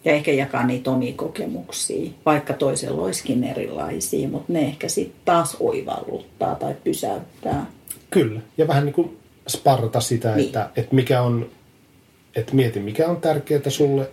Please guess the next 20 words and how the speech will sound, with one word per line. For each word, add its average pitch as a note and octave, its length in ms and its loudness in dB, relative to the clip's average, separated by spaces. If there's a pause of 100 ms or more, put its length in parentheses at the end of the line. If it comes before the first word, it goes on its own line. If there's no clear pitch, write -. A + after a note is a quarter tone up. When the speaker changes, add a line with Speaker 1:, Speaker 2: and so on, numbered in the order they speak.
Speaker 2:
ja C3 60 0
mikä B2+ 320 2
ei, A#2 320 2
ja A#2 100 2
se, A#2+ 180 2
että A2+ 160 -4
mua D3+ 240 4
on B2+ 80 2
ainakin D#3 300 2
auttanut C#3 380 2
tosi C#3 220 2
paljon B2 280 2
se, A#2+ 200 2
että A2+ 280 0 (400)
mä D#3+ 140 6
kirjoitin D#3 540 2 (600)
asioita C#3+ 380 4
paperille, B2+ 680 2
mitkä B2+ 260 2
ilahduttaa, A#2 760 0